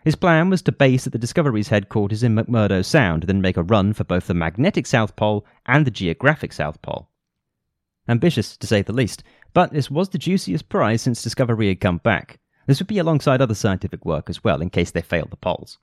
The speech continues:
Shackleton had also planned three modes of transport: dogs, ponies, and motor sleds, the latter two of which had not been used in Antarctica before, and the final of which was cutting-edge technology.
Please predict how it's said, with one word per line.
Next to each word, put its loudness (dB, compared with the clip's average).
Shackleton 2
had 0
also 0
planned -2
three -4
modes -4
of -12
transport: -8
dogs, 0
ponies, -2
and -2
motor -2
sleds, -8
the -8
latter -2
two 0
of -4
which -2
had -6
not -4
been -2
used -2
in -2
Antarctica -2
before, -2
and -2
the -8
final 0
of -8
which -10
was -10
cutting-edge -4
technology. -6